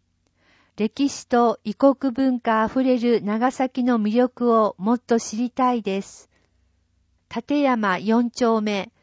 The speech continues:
三十代の方。十月は、臓器移植普及推進月間、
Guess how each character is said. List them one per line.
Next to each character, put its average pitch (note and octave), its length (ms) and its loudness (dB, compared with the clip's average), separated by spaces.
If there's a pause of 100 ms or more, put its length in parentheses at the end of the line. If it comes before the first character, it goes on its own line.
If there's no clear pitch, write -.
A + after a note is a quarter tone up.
(140)
三 C#4+ 340 -4
十 C4+ 240 -2
代 A#3 260 -2
の G3+ 160 -4
方。 G3 580 -6 (1800)
十 B3+ 320 0
月 C4+ 360 -6
は、 A3 300 0 (460)
臓 B3+ 300 2
器 C4+ 260 -4
移 B3+ 40 -4
植 A#3 720 -2
普 - 220 -20
及 C4+ 180 2
推 C4 340 -4
進 B3 360 -4
月 A#3+ 220 -2 (100)
間、 F3+ 340 -6